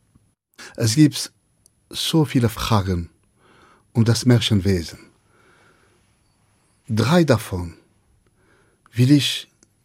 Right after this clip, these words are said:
jetzt, ich versuche sie zu beantworten.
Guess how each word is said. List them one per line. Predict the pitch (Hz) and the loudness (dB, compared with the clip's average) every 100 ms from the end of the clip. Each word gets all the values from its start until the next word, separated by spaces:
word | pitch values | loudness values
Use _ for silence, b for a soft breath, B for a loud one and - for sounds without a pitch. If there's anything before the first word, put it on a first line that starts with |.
| _ | _
jetzt, | - 131 - - - _ _ _ _ _ _ _ _ _ _ _ _ _ _ _ _ _ | 0 0 0 -6 -8 _ _ _ _ _ _ _ _ _ _ _ _ _ _ _ _ _
ich | 143 | -8
versuche | - 120 110 160 107 | 0 2 4 2 0
sie | - 117 131 156 - _ _ _ _ _ _ _ _ _ _ _ _ _ _ _ _ - | -4 0 0 0 -8 _ _ _ _ _ _ _ _ _ _ _ _ _ _ _ _ -6
zu | - | 0
beantworten. | 117 113 120 - 95 - - | 2 4 4 2 -4 -6 -20